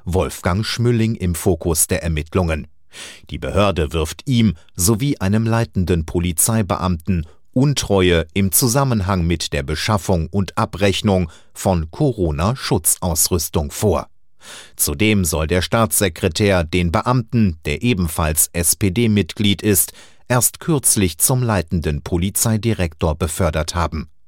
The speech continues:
Laut Opposition sei dabei das Beamtenrecht ausgehebelt worden.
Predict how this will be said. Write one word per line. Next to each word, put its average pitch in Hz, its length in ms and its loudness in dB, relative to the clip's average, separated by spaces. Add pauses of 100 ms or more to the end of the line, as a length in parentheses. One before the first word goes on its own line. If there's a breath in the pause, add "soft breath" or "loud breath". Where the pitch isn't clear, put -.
(420 loud breath)
Laut 71 280 -4
Opposition 87 840 2
sei 85 200 2
dabei 92 400 2
das 82 300 0
Beamtenrecht 90 840 -2
ausgehebelt 92 800 0
worden. 107 420 2